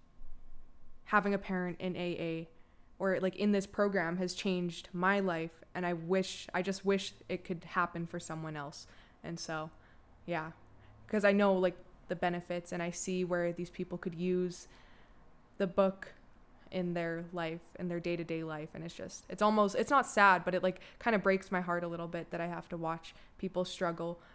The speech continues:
especially, like, my closest friends, because they don't have someone like my dad,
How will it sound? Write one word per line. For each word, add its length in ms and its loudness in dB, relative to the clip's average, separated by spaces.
especially, 500 -4
like, 200 -4
my 80 -2
closest 500 -4
friends, 360 -6
because 500 -8
they 100 2
don't 140 2
have 240 4
someone 300 -2
like 220 -6
my 200 0
dad, 360 -4